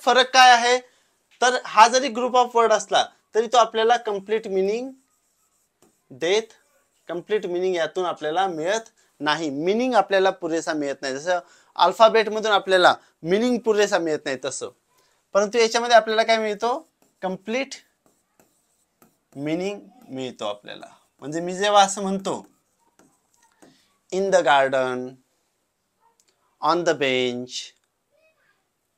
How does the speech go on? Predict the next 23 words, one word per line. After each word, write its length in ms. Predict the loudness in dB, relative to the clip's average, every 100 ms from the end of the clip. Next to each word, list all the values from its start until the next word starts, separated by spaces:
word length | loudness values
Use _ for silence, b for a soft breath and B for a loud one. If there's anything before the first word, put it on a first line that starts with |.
| -6
in 160 | -2
the 260 | 2 4 2
hall, 720 | 0 2 4 4 2 -2 -10 -16 _ _ _ _ _ _ _ _ _ _ 0
towards 260 | 0 0 -2
the 60 | -4 0
college, 540 | 2 2 -2 -6 -10 -14 _ _ _ _ _ _ _ _ 0 0
at 60 | -2 -2
ten 120 | -2
o'clock, 580 | -2 -4 -2 2 2 -2 -8 -20 _ _ _ _ _ _ _ _ _ -4
you 80 | -2
know, 100 | 0
by 240 | 4 4 4
the 140 | 0
sea. 480 | -4 -8 -12 -12 -14 -18 _ _ -6
मी 180 | 0 2
जे 140 | 4
काही 140 | 4 4
म्हटलंय 380 | 2 2 6
आता, 200 | 6 6
हे 160 | 0 0
सगळ्या 260 | -2 -4 0
काय 240 | 4 4
आहेत? 140 | 2